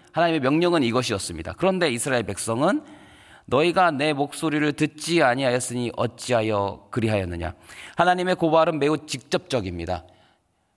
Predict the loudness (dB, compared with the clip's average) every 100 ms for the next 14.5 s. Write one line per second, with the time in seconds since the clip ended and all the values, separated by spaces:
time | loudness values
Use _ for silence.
0 | _ _ _ -4 2 2 2 0 0 0
1 | 0 0 2 0 0 -4 -4 -2 -4 -4
2 | -8 -4 -2 -4 -6 -8 -10 -8 -10 -10
3 | -14 -16 -18 -20 -20 _ _ _ 0 0
4 | 0 0 0 -2 -6 -4 -2 0 0 0
5 | 2 0 0 -2 0 -2 -2 -2 0 -2
6 | -2 -6 -4 -4 -8 _ _ -14 -14 -8
7 | -6 -6 -8 -8 -10 -10 -12 -16 _ _
8 | -20 -20 -18 -16 -4 0 2 2 0 0
9 | 2 2 2 -4 -14 -20 _ _ _ -20
10 | _ _ _ -20 -18 -4 -4 0 2 4
11 | 2 2 2 2 0 0 0 -2 -4 0
12 | 2 2 0 -2 0 0 -2 -6 -6 0
13 | 0 0 -2 -2 0 0 0 -2 -4 -4
14 | -4 -4 -2 -4 -4